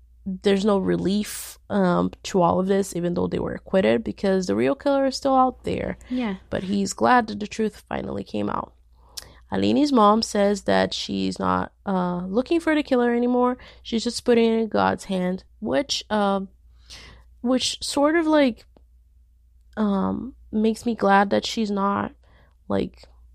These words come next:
Speaker 1: I don't wanna say she's over it, 'cause obviously she's not gonna be over it. Her daughter was killed. But, uh, she, that's not, like, her main focus in life, so that's amazing.
Speaker 2: Yeah. Yeah, it's just sad that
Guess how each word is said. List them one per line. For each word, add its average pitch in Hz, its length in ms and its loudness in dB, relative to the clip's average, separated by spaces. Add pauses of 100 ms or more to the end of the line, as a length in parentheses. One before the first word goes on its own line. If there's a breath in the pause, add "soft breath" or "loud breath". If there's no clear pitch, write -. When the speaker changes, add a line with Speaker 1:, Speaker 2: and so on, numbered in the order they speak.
(760)
Speaker 1:
I 262 100 2
don't 277 100 6
wanna 220 160 4
say 208 140 0
she's 185 200 -4
over 196 220 2
it, - 140 2
'cause - 260 -4
obviously 98 380 -2
she's - 160 -10
not - 140 -4
gonna 185 100 -6
be 190 120 -4
over 208 220 2
it. 220 200 -2 (120)
Her 185 100 -6
daughter 180 260 0
was - 200 -8
killed. 269 300 -4 (500 loud breath)
But, 302 340 4 (200)
uh, 214 360 0
she, 254 600 -4 (140)
that's 226 240 -4
not, 233 200 -2
like, 226 420 -2 (220)
her 226 80 -4
main 208 160 0
focus 101 400 -2
in - 80 -6
life, - 300 -2
so - 400 -6 (240)
that's - 400 -8
amazing. 262 380 -4
Speaker 2:
Yeah. 240 240 -8 (1600 loud breath)
Yeah, 262 260 -12
it's 254 120 -6
just 311 220 -2
sad 269 400 0
that 214 480 -6